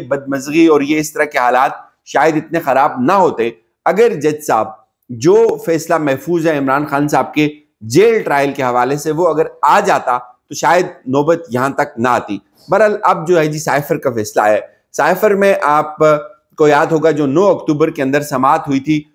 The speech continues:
उसमें जेल के अंदर बड़ी, आ, बदमज़गी हुई थी, उसमें बड़े, आ, जो, आ, हार्श एक्सचेंज हुआ था इमरान खान साहब का जज साहब का, और उसमें जज साहब इमरान खान साहब के रूम के अंदर भी गए थे और उन्होंने एक दीवार गिराने का कहा था।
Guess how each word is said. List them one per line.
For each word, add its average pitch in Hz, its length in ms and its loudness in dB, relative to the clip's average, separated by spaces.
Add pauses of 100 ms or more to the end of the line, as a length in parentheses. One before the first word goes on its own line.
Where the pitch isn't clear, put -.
(160)
उसमें 190 460 0
जेल 190 260 2
के 180 100 -2
अंदर 160 220 2
बड़ी, 165 560 0 (140)
आ, 131 60 2
बदमज़गी 135 520 0
हुई 120 180 0
थी, 127 140 -4
उसमें 160 320 -2
बड़े, 165 300 0 (320)
आ, 139 140 2
जो, 151 320 2
आ, 131 420 2 (160)
हार्श 170 460 0
एक्सचेंज 147 480 -2
हुआ 135 160 0
था 139 140 -2
इमरान 127 300 0
खान 143 240 -2
साहब 135 180 0
का 131 240 0 (340)
जज 156 200 2
साहब 139 360 -2
का, 151 80 2
और 147 180 2
उसमें 165 520 -2 (220)
जज 151 140 2
साहब 156 220 0
इमरान 147 300 0
खान 151 180 0
साहब 143 220 -2
के 147 80 0
रूम 165 240 2
के 160 100 0
अंदर 139 220 2
भी 135 120 2
गए 135 160 2
थे 135 120 -2
और 147 160 4
उन्होंने 160 380 2 (320)
एक 151 240 0
दीवार 143 480 2
गिराने 131 380 -2
का 143 140 -2
कहा 120 260 -2
था। 117 160 -4